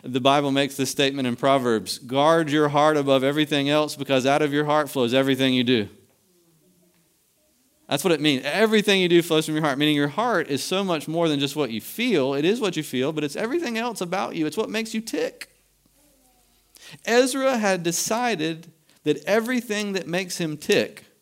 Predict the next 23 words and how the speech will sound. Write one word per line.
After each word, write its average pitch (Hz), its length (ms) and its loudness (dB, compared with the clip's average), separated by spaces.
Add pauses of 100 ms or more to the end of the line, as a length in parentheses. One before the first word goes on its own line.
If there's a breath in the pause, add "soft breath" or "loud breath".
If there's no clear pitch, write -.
(400 soft breath)
was 143 160 0
going 156 260 2
to 143 60 0
be 135 120 0
shaped 135 460 0
by 120 160 0
the 110 140 -4
words 120 400 -4
that 110 160 -6
God 110 180 -6
had 98 80 -10
spoken. 113 320 -8
Now, 131 140 -2
why 233 320 -2
did 196 160 0
Ezra 170 320 0
put 165 260 -4
so 202 400 -6
much 175 680 -4 (520 soft breath)
attention 151 800 -4
on 165 520 -6 (140)
the 143 80 -8
Scriptures? - 840 -10